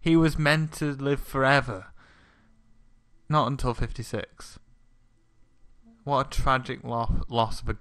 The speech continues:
great life. Oh, God.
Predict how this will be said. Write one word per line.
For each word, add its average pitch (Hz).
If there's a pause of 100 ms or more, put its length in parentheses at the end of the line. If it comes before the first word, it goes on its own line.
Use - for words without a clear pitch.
great 113
life. 101 (2500)
Oh, 139
God. 104